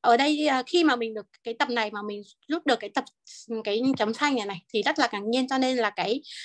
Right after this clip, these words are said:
à, surprise đấy nó phải lớn, đúng không ạ? Còn cái surprise được rút được cái vàng thì nó sẽ nhỏ hơn.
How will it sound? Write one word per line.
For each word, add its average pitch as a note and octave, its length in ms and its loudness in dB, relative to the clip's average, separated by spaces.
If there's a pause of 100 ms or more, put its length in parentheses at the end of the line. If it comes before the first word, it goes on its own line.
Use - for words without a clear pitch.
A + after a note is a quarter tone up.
(100)
à, G#3+ 140 -2
surprise B3+ 540 0
đấy G3 100 0
nó A3+ 140 -4
phải A#3+ 120 2
lớn, G#3 320 0
đúng A3+ 100 -6
không B3+ 100 -6
ạ? - 120 -12
Còn G3+ 200 -4
cái G3 180 -6
surprise B3+ 420 2
được G#3 200 -4
rút D4+ 140 -2
được A#3+ 160 0
cái - 160 -12
vàng G#3 260 -2
thì G3+ 80 -10
nó G3 100 -16
sẽ - 160 -20
nhỏ A#3 220 0
hơn. A#3+ 180 4